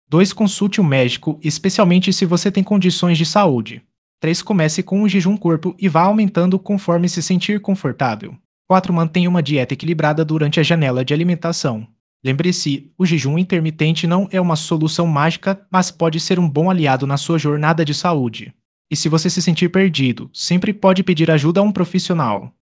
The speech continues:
Conclusão: e aí, pronto para dar uma chance ao jejum intermitente?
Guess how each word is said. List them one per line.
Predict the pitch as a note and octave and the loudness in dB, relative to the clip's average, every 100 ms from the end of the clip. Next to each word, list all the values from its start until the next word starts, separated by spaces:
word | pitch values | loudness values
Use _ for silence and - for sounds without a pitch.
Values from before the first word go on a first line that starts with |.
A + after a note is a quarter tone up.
| - | -8
Conclusão: | C4 C4 A#3 D#3 E3+ F3 | -6 -2 0 4 4 2
e | F#3 F#3+ | 0 2
aí, | E3 B2+ - - | 2 -2 -6 -2
pronto | F3 F3 | -2 0
para | D#3+ E3+ | -2 0
dar | D3+ C#3 C#3+ | 2 2 2
uma | D3+ | 0
chance | - C#3+ F3 | 0 -2 2
ao | F3 | 2
jejum | F#3 E3 F#3 | 4 4 2
intermitente? | D#3 E3 F3 D3 A#2 A2+ - - | 2 -2 -2 -2 -2 -4 -10 -12